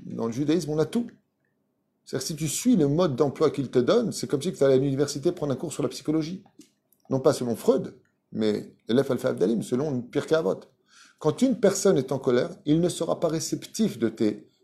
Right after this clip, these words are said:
recommandations, de tes excuses. Il n'en voudra pas. Va te faire qui enlève toi et tes excuses. De toute façon, ça sert à rien. Combien de fois je t'ai pardonné ? Donc non seulement il va pas accepter, mais il va encore plus t'enfoncer. C'est ce que dit le Baal Kahati.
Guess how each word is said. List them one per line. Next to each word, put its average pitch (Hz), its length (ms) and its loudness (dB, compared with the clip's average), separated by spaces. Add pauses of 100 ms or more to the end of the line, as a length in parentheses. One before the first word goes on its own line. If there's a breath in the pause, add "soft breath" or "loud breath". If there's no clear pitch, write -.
recommandations, 123 880 -2
de 101 100 -4
tes 113 280 0
excuses. 143 760 -4 (400)
Il 185 160 6
n'en 147 140 2
voudra 151 340 0
pas. - 320 -4 (1160)
Va 175 160 4
te 175 60 -6
faire 185 140 2
qui 175 100 0
enlève 160 220 2
toi 170 140 6
et 151 60 4
tes 135 160 -4
excuses. 165 460 -4
De - 0 -
toute - 260 -20
façon, 160 260 2
ça 147 140 -2
sert 135 160 -2
à 120 80 0
rien. 151 320 0
Combien 165 240 0
de 151 60 -2
fois 165 120 2
je 135 80 -2
t'ai 143 100 0
pardonné ? 147 400 0
Donc 117 220 -8
non 196 140 0
seulement 160 540 0 (340 soft breath)
il 135 140 2
va 127 100 6
pas 131 280 0
accepter, - 880 -4 (320)
mais 131 80 0
il 139 60 0
va 175 60 2
encore 156 240 -6
plus 214 220 -2
t'enfoncer. 208 560 2
C'est 127 140 -2
ce - 80 -6
que - 80 -2
dit 143 120 0
le 156 60 0
Baal 123 240 4
Kahati. - 460 -6